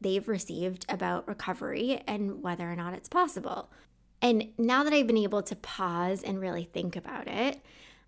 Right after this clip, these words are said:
I totally understand why it's not such a simple, "Just accept it's possible because it is" sort of thing. Because when I really sat down and I thought about it, I remembered just how often I would think, question,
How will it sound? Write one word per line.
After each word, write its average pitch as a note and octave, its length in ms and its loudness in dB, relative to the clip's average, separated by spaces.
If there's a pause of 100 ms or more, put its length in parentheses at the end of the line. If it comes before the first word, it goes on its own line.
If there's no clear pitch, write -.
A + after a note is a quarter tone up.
(160)
I C4 120 6
totally C4+ 420 6
understand G3 680 2
why F3 200 -2
it's - 240 -2
not F3 220 -4
such - 200 -4
a F#3 60 -2
simple, - 800 0 (260)
"Just C4+ 260 -2
accept E4+ 380 2
it's D#4 120 4
possible G3 540 2
because C4+ 320 0
it D#4 80 4
is" - 400 0 (100)
sort G3+ 300 0
of - 80 -4
thing. - 440 2 (460)
Because B3+ 420 6
when A#3+ 140 2
I B3 40 6
really A#3+ 320 8
sat G3+ 300 0
down F#3+ 520 0
and F#3 240 -4
I F3 160 -4
thought F3+ 240 -2
about F3+ 240 -4
it, A#3 360 -2 (680)
I A3+ 80 8
remembered A#3+ 720 8
just A3 240 0
how - 320 2
often F#3 420 0
I F#3 240 2
would G#3+ 260 2
think, F#3+ 460 0 (320)
question, F#3+ 800 -2